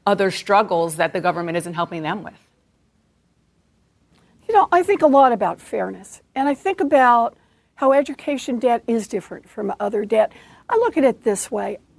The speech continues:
Speaker 2: I wanted to be a public school teacher from the time I was in second grade. My daddy ended up as a janitor, and there was no money for me to go to college.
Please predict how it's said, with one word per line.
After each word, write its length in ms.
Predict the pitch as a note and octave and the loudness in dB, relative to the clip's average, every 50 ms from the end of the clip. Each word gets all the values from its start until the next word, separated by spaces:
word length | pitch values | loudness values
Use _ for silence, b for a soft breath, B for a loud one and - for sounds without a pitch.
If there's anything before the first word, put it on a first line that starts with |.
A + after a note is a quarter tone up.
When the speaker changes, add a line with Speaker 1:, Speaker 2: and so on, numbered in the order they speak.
| _ - - - - | _ -20 -8 0 2
Speaker 2:
I 100 | E4+ F4+ | 4 4
wanted 360 | F#4+ E4+ E4+ D#4+ D4+ C4+ G#3+ | 6 6 4 4 4 0 -4
to 60 | B3 | -6
be 120 | G#3+ A#3 A3 | -4 -4 -4
a 60 | G#3 | -4
public 420 | - - - G3 G3 G3 F#3 - | -4 -4 -4 -4 -2 -4 -6 -8
school 320 | - - - - G3+ F#3+ A3+ | -12 -10 -6 -4 -4 -4 -4
teacher 340 | - - A#3 G3+ - A3 | -6 -10 -10 -10 -10 -10
from 200 | G3+ - B3+ A3 | -6 -4 -2 -2
the 60 | A3 A3 | -2 -2
time 360 | - - - C#4+ C#4+ C#4 C4 | -4 -2 0 0 2 2 2
I 80 | A#3+ | 2
was 200 | A3+ G#3 F#3+ - | 2 0 -2 -2
in 140 | A#3+ G#3+ G3 | -2 -4 -4
second 480 | F#3+ - - - G#3+ G3 - G3+ - - | -4 -6 -4 -4 -4 -4 -4 -6 -12 -10
grade. 320 | - F#3 F3+ E3 D#3 D#3+ _ b b b b b b b b b b | -8 -6 -6 -6 -6 -10 _ b b b b b b b b b b
My 180 | b C4+ D#4 F4+ | b 4 4 4
daddy 440 | D4+ D#4 C#4+ C#4+ D4+ D#4 D#4 E4+ - _ _ _ - | 6 4 4 4 4 2 0 -4 -8 _ _ _ -4
ended 240 | D4 D4 D4+ D#4 D4 | -2 0 2 2 2
up 160 | C#4+ C4+ C4+ | 0 0 -2
as 140 | B3 G3+ A3+ | -4 -6 -6
a 60 | G3+ | -6
janitor, 560 | F3 A#3 A3 G3+ G3+ F#3+ F#3 E3 - D#3+ C#3 | -2 0 0 0 0 -2 -2 -4 -8 -10 -8
and 180 | B2 - A#3+ C#4+ | -4 -2 2 2
there 80 | D#4+ | 2
was 140 | D#4+ C#4 - | 2 2 -2
no 100 | G#3 F3+ | -2 -2
money 240 | E3 E3 D#3+ E3 E3+ | -2 -2 -4 -6 -8
for 160 | - - G#3+ | -8 -8 -6
me 140 | F#3+ F#3+ G3 | -4 -4 -4
to 80 | G3+ | -2
go 120 | F#3+ G#3 G3 | 0 -2 -2
to 60 | G#3+ | -2
college. 500 | - - A3+ G#3+ A3+ A3+ B3+ B3+ - - | -2 -2 0 0 0 0 -2 -8 -10 -16